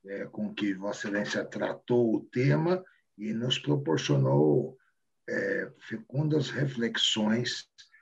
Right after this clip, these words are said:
a partir de sua exposição, principalmente, e faço menção à parte final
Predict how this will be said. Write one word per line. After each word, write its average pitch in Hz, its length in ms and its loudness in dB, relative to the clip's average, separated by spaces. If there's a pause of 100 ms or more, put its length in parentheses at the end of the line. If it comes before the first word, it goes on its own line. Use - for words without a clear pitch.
(180)
a - 80 -20
partir 101 420 -2
de 95 140 -6
sua 104 240 -2
exposição, 110 760 -2 (400)
principalmente, 110 840 -2 (480)
e 95 320 -6 (100)
faço 101 420 -4
menção 104 760 -4 (360)
à 92 100 -10
parte - 520 0
final 107 680 0